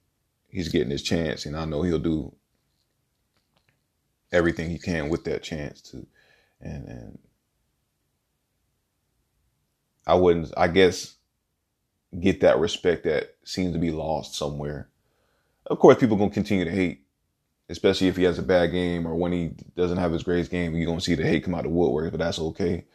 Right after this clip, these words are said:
They were doing that as twenty fifteen system when, season when they, when some, when pe-, some people still trying to credit his M V P. So it's okay. He fights through that. He fights through the adversity. We've seen it. Um,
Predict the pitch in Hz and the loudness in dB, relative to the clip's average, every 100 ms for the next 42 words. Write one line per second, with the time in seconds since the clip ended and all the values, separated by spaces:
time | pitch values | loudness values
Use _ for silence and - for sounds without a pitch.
0 | _ _ _ _ - - 92 95 92 90 | _ _ _ _ -6 -2 0 2 4 2
1 | - 95 90 92 104 90 - - 85 80 | 0 -2 2 0 2 -2 -2 -4 -4 -6
2 | 67 - 104 95 87 85 80 82 - 85 | -8 0 4 4 4 0 0 -2 -4 -6
3 | - 90 87 - 82 92 87 90 98 92 | -4 -2 -2 -4 -4 -2 0 2 2 2
4 | 95 87 92 90 - 90 92 87 92 87 | 2 2 2 2 4 4 4 2 0 0
5 | 90 92 82 82 _ _ _ _ - 90 | -2 -2 -6 -8 _ _ _ _ -2 2
6 | 95 92 90 95 92 90 90 - 90 - | 4 4 4 4 4 2 -4 0 0 0
7 | 90 87 85 87 87 85 90 87 80 87 | 0 2 2 2 0 0 2 2 2 0
8 | 90 85 82 80 - 92 87 - _ _ | -2 -2 -4 -4 0 0 -2 -6 _ _
9 | _ _ _ _ _ _ _ _ _ - | _ _ _ _ _ _ _ _ _ -6
10 | 165 73 71 | -4 -4 -8